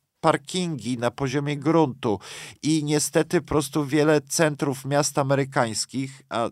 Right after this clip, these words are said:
żyłem też takim jednym, wygląda tak, że po prostu mamy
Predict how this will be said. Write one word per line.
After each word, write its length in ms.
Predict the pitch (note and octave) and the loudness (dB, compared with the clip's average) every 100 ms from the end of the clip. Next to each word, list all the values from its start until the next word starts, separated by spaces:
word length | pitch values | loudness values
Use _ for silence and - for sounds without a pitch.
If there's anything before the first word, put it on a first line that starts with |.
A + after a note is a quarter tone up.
| - | -6
żyłem 400 | A2+ C3+ B2+ A2+ | -4 2 0 0
też 200 | C3 - | -6 -4
takim 340 | D#3 C3+ C3 | -6 -6 -4
jednym, 480 | C3 G#2+ D#3+ F#3+ - _ _ | -4 -2 -6 -6 -10 _ _
wygląda 640 | C#3 D#3 C3+ D#3+ E3 E3 | -4 -2 4 4 6 4
tak, 440 | D3 D#3 C#3+ F3 - - - - | 4 4 4 4 -4 -20 -20 -16
że 180 | - D3+ | -2 -2
po 60 | C3+ | 0
prostu 420 | F#3+ E3 - E3+ | 0 0 0 2
mamy 420 | D#3 D#3+ E3 E3 | 4 4 4 2